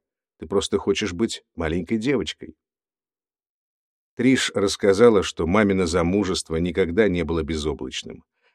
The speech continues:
Дженнис вышла за молодого человека, от которого забеременела, но они не подходили друг другу. Вскоре после женитьбы он начал оставаться допоздна на работе и заводить романы на стороне, создавая тем самым атмосферу, в которой Дженнис пришлось искать заботу у кого-нибудь другого.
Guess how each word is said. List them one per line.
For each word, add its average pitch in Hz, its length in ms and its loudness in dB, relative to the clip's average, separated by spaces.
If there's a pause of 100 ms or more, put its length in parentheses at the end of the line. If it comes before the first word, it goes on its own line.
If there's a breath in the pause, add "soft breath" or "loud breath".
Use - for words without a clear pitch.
(160)
Дженнис 127 420 4
вышла 107 380 2
за 92 160 0
молодого 98 460 4
человека, 85 640 0
от - 80 -10
которого 80 420 -2
забеременела, 87 880 0 (240 soft breath)
но 110 140 -2
они 151 180 2
не 139 100 -2
подходили 123 520 0
друг 73 260 -10
другу. 69 360 -12 (460 soft breath)
Вскоре 131 360 4
после 113 320 0
женитьбы 98 680 2
он 104 200 0
начал 104 320 2
оставаться 95 520 0
допоздна 87 500 -2
на 87 120 -2
работе 85 580 -2 (280)
и 123 80 -6
заводить 110 520 2
романы 90 380 0
на 82 120 -2
стороне, 76 680 -4 (240)
создавая 95 600 2
тем 90 200 -2
самым 87 340 0
атмосферу, 92 640 -2
в - 80 -8
которой 92 380 -2
Дженнис 92 400 0
пришлось 92 440 -2
искать 95 400 -2
заботу 92 580 0
у 87 160 -6
кого-нибудь 92 540 0
другого. 85 600 -2